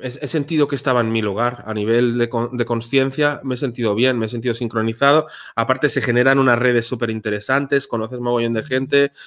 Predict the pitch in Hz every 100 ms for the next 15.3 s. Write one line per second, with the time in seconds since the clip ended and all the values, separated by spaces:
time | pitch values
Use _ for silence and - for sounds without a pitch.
0 | - _ 123 120 127 120 117 113 113 127
1 | 135 123 110 117 151 113 104 139 175 -
2 | 113 107 - 117 110 110 123 123 131 127
3 | 127 123 - - _ _ _ _ - 135
4 | 120 127 131 131 135 135 131 131 127 123
5 | 120 127 131 123 120 - 151 143 160 160
6 | 117 - - 98 107 107 123 113 110 107
7 | 104 104 101 120 113 - 117 107 127 123
8 | 123 120 110 127 156 147 135 - 113 110
9 | 110 110 127 127 123 120 - - - 131
10 | 123 127 131 131 143 131 131 120 123 123
11 | 127 123 120 120 123 123 123 120 120 120
12 | 117 117 123 123 120 120 120 120 117 117
13 | 120 117 117 113 113 117 113 120 113 110
14 | 110 107 156 160 151 - 135 139 113 -
15 | 117 104